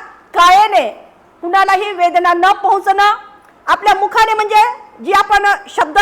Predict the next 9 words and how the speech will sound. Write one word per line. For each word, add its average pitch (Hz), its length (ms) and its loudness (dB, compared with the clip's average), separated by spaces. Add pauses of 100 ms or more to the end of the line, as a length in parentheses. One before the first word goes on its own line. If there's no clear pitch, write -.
(640)
शब्दाची 381 360 -2
रचना 381 340 -2
करतो 370 360 -2
किंवा 392 160 -4
ज्या 392 180 -2
शब्दाची 370 420 -4
आपण 403 260 -4
देवाणघेवाण 427 640 0
करतो, 294 500 0